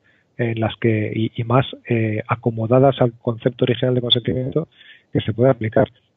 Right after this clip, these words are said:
De hecho, y, y esto así lo dice también el grupo de trabajo del veintinueve en las guidelines del consentimiento, y además también te conminan o te recomiendan que para que el consumidor no se le olvida, y no se le olvide que ha dado el consentimiento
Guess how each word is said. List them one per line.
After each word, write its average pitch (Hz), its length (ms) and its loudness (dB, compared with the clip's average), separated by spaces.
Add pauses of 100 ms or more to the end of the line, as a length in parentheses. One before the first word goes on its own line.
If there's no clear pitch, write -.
(100)
De 123 120 2
hecho, 151 420 0 (100)
y, 113 240 -2 (180)
y 113 80 -2
esto 117 160 -2
así 123 240 4
lo 131 100 2
dice 117 180 -2
también 120 280 -6
el 117 60 -8
grupo 113 180 -2
de 110 60 2
trabajo 117 240 2
del 113 100 0
veintinueve 120 440 2
en 131 60 2
las 117 100 2
guidelines 113 300 2
del 104 100 -2
consentimiento, 113 640 -6
y 113 120 -2
además 110 260 0
también 131 320 0 (300)
te 110 140 0
conminan 139 580 2
o 123 80 -4
te - 100 -2
recomiendan 135 560 0 (480)
que 107 400 -2
para 110 240 0
que 110 140 -2
el 110 160 -2
consumidor 110 640 0
no 135 100 0
se 135 120 4
le 131 80 4
olvida, 131 440 4 (260)
y 117 80 -16
no 117 100 -6
se 123 100 2
le 123 100 2
olvide 127 300 2
que 104 180 -4
ha 120 120 4
dado 131 200 6
el 120 80 0
consentimiento 127 720 -2